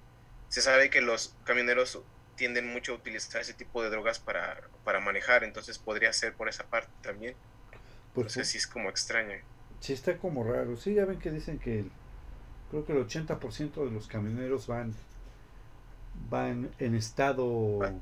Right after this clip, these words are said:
Speaker 1: Bandidos.
Speaker 2: Exactamente, pero no, también no es que estén fumando o, o, o inhalando algún tipo de cosa, sino que ellos se,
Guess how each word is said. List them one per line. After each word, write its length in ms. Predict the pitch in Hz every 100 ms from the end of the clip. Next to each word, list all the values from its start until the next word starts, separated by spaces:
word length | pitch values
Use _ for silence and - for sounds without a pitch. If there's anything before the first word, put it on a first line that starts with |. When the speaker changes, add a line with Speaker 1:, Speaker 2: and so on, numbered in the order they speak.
| -
Speaker 1:
Bandidos. 640 | 107 - 110 110 - - - - -
Speaker 2:
Exactamente, 680 | 120 - 147 - 131 127
pero 220 | 117 123 135
no, 160 | 175
también 400 | 156 147 180 226
no 160 | 220 196
es 340 | 175 - - -
que 200 | 120 110
estén 400 | 107 127 123 - - - - - -
fumando 520 | - 120 123 127 127 120
o, 200 | 107 104 -
o, 720 | 107 104 - - - 104 101
o 60 |
inhalando 480 | 107 113 113 127 123
algún 220 | 110 117
tipo 220 | 113 110
de 80 | 113
cosa, 260 | 113 185 165
sino 320 | - 113 110
que 180 | - 117
ellos 220 | 123 131
se, 280 | - 117 104